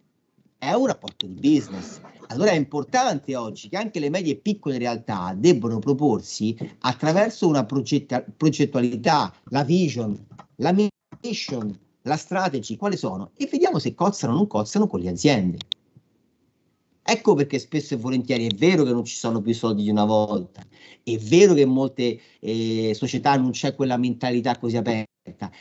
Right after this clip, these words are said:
ma è altrettanto vero che bisogna saperli chiedere i soldi nelle sponsorizzazioni, bisogna convincere che quello che tu chiedi è un investimento, non è un costo. I soldi ritornano indietro,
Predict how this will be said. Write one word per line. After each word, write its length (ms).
ma 140
è 20
altrettanto 580
vero 380
che 300
bisogna 280
saperli 360
chiedere 520
i 100
soldi 400
nelle 160
sponsorizzazioni, 1040
bisogna 220
convincere 760
che 440
quello 220
che 160
tu 160
chiedi 680
è 140
un 100
investimento, 760
non 140
è 60
un 100
costo. 440
I 100
soldi 400
ritornano 460
indietro, 500